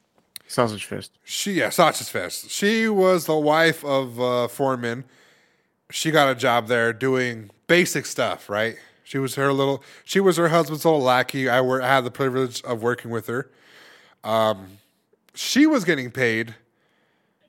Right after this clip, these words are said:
Speaker 2: I think, like, thirteen bucks, while me and homies were getting paid fifteen. Okay?
Speaker 1: Mm, okay.
Speaker 2: During a meeting, she brought this up.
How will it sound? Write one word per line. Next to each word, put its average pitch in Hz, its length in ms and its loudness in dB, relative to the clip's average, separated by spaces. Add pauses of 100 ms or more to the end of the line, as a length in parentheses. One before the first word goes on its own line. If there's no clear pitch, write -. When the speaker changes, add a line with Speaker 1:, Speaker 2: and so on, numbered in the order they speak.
(280)
Speaker 2:
I 120 100 -4
think, 135 220 -2
like, 117 320 0
thirteen 135 560 0
bucks, 120 560 0
while 120 200 2
me 135 180 -2
and 127 80 -4
homies 127 260 -2
were 110 100 -6
getting 104 200 -6
paid 104 180 -10
fifteen. 117 480 -6 (540)
Okay? 107 280 -8 (720)
Speaker 1:
Mm, 101 140 -16
okay. 95 120 -12
Speaker 2:
During 226 280 6
a 151 60 -4
meeting, 180 220 0
she 127 140 -6
brought 113 240 -2
this - 180 -12
up. 98 200 -8